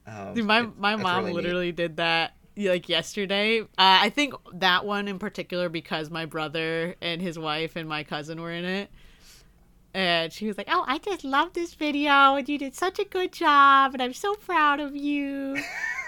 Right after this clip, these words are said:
Speaker 2: It was, like, so cute. It's, it's just like a Pokemon video, but she was like, "Oh, it turned out so good. It was really entertaining."
Speaker 1: Well, that's, that's good.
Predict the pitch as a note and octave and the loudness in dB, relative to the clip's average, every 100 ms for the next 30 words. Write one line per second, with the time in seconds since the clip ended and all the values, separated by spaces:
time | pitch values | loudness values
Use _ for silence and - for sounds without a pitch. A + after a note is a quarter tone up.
0 | G5 - C4 A#3+ B3 - C4+ C#4 B3+ - | -2 2 2 2 -4 -2 0 0 -2 -4
1 | B3 A3+ G#3+ - B3+ G#3+ - G#3+ - - | 0 0 0 0 -2 -2 -8 -8 -8 -8
2 | G#3+ F#3 A3 G3 F3+ F3 F3 E3 D#3+ E3+ | -8 -6 -8 -8 -8 -10 -10 -12 -10 -12
3 | F3+ - A#3+ A#3 F#4+ F#4 F#4 - F#4 F#4 | -12 -12 -12 -6 4 4 4 0 -4 2
4 | F4 F#4 - F4+ F4 D#4 E4+ D#4+ D#4 D#4+ | 2 0 -4 -4 -2 -4 -4 -2 -2 -4
5 | D#4+ D#4+ D4 E4 E4 D#4 D#4+ D4+ D4 C4+ | -4 -6 -6 -4 -4 -4 -4 -6 -6 -4
6 | C4 C4 C4+ C4 C4 D#4 - - - - | -4 -6 -6 -6 -8 -10 -18 -20 -20 -20
7 | _ A#3 A3 C#4 G#3 - A#3 B3 - G#4 | _ 2 2 2 -4 0 0 0 -4 -2
8 | G#4+ B2 | 0 -2